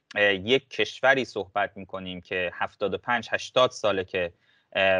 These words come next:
و البته ساختارش از صد سال پیش، از زمان بالفور، زمان، اه، هزار نهصد و هفده، بیش از صد سال پیش،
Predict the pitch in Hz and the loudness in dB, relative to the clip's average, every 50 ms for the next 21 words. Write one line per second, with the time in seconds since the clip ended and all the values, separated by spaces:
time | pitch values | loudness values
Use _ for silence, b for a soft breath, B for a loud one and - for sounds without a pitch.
0 | 90 - - 104 95 92 95 95 - 120 113 - - - - 98 95 - - - | 0 2 4 4 4 4 2 2 2 2 2 2 2 2 2 2 2 2 4 6
1 | 127 127 127 123 - 104 - - - 117 113 113 - - 117 104 101 95 - - | 6 6 6 6 2 0 -4 -2 -2 -2 -2 -2 -2 -2 -2 0 0 -2 -2 -2
2 | 104 - - 98 92 92 98 92 95 101 107 104 92 101 95 92 87 - - 104 | -4 -2 -2 -4 -2 -2 -2 -2 -2 -2 -2 0 2 2 2 2 2 2 2 2
3 | 101 95 92 87 92 98 101 104 101 98 95 - b b b b b 101 95 92 | 2 2 0 -2 0 -2 -2 0 -2 -2 -2 -4 b b b b b 2 2 4
4 | 92 92 101 92 110 107 107 101 101 95 - 98 92 92 92 92 92 98 - 107 | 4 4 4 4 6 6 6 4 2 -2 0 0 0 0 0 -2 2 4 4 4
5 | 107 127 123 120 - - 95 - - - 95 92 - - 98 92 90 87 - 110 | 4 2 0 0 2 0 -2 -2 -2 -4 -4 -4 -2 -4 -4 -4 -4 -4 -2 -2
6 | 104 98 - | -2 -2 -4